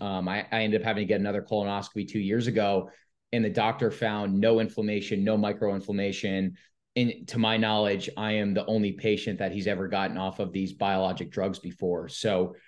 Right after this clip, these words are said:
you know, my, my story was, like, s-, res-, res-, uh, resorting to food more out of, like, necessity than anything else, but it ended up being this, like, terrible curse in a way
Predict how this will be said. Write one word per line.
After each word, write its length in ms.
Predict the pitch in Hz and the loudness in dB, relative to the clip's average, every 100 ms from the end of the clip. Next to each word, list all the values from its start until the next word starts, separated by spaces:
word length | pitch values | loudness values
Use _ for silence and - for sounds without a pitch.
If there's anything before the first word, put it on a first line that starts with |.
| _ - | _ 0
you 120 | 131 | 2
know, 80 | 117 | 4
my, 280 | 117 139 135 | 4 4 2
my 160 | 127 143 | 2 2
story 400 | 143 151 139 135 | 4 6 8 8
was, 240 | 120 117 | 4 4
like, 240 | 113 104 - _ _ - | 0 -2 -6 _ _ -12
s-, 220 | - 139 139 - | -4 -2 -2 0
res-, 280 | - 135 139 139 | 4 6 6 4
res-, 280 | 127 - | 2 2
uh, 140 | 120 113 | 2 2
resorting 460 | 117 120 127 131 | 2 4 4 4
to 100 | 135 | 2
food 460 | - - 127 135 139 | -4 0 4 4 4
more 200 | 123 120 | 2 2
out 160 | 117 110 | 0 -2
of, 120 | 104 | -2
like, 180 | 104 110 | -4 -4
necessity 680 | 107 - 107 - 135 139 | -4 -2 -2 0 4 6
than 140 | 120 117 | 6 2
anything 380 | 117 113 107 104 | 0 0 0 2
else, 360 | 110 320 - | 2 2 0
but 360 | - 120 110 - _ _ _ | 2 4 2 -2 _ _ _
it 100 | 135 | -2
ended 240 | 131 135 139 | 2 4 6
up 140 | 131 | 4
being 240 | 131 123 | 2 2
this, 160 | 117 - | 0 -2
like, 240 | 110 85 _ - | -4 -6 _ -6
terrible 720 | 139 135 131 120 117 110 - | 2 6 6 8 6 6 -2
curse 480 | - 135 127 - 120 | -4 0 0 0 0
in 80 | |
a 80 | 107 | 2
way 540 | 107 104 101 95 92 | 2 2 2 0 -2